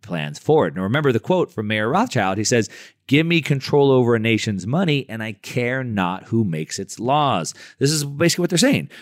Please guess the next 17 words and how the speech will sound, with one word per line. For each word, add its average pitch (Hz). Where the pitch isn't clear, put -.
Look, 202
we're, 151
unelected 185
officials 123
are 123
in 123
charge 107
of 107
global 92
monetary 90
policy. 170
These 196
people 269
aren't 151
making 135
the 95
laws, 143